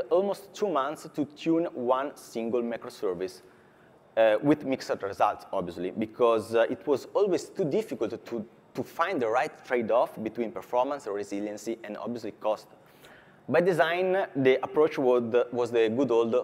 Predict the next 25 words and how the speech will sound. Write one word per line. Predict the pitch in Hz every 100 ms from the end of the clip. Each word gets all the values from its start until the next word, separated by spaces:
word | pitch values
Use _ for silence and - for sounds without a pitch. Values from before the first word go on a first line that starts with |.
| -
over-provisioning, | 113 110 95 117 101 87 85 85
but | 113 120 - - - _ _ _ _ _ -
as | 104
a |
result, | 110 110 131 143
what | 104 101
did | 104
they, | 104 101 104 -
they | - 95
have? | - 127 87 - - - - _ -
The |
result | 117 113 175 180
wa-, | 123 120 -
was | 123 117 -
a | 123 120
huge | 123 214 254 131 - - -
overspending | 104 113 - 131 160 180 208 185
and | 120 117 -
a | 117
lack | 123 147 -
of | 139 - -
performance, | 170 - - 127 127 -
uh, | 127 - 107 107
operational | 120 147 - 120
efficiency | 104 135 - 135 -